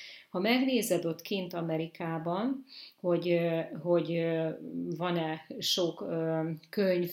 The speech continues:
ebben a témában, és azt látod, hogy igen, nagyon nagy,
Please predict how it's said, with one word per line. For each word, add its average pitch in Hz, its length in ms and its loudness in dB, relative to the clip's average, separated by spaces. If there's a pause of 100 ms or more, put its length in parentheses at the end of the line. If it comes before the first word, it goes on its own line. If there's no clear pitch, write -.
ebben 165 320 -2
a 160 160 -4
témában, 175 600 0
és 165 140 -2
azt 180 200 -2
látod, 160 320 -4
hogy 156 180 -4
igen, 160 600 -2
nagyon 151 440 -4
nagy, 196 240 0